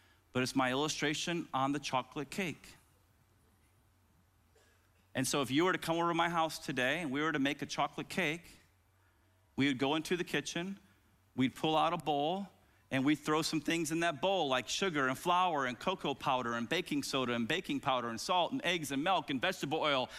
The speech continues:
and vanilla extract. And we would mix that, all that stuff up.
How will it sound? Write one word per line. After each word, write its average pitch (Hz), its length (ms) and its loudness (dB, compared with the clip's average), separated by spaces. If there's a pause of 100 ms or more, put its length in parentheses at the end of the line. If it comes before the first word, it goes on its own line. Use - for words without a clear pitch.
(100)
and 156 160 0
vanilla 160 540 2
extract. 156 680 -2 (180)
And 147 140 2
we 165 140 2
would 147 140 2
mix 165 260 -2
that, 180 340 -2
all 180 280 2
that 180 200 0
stuff 165 440 0
up. 160 300 0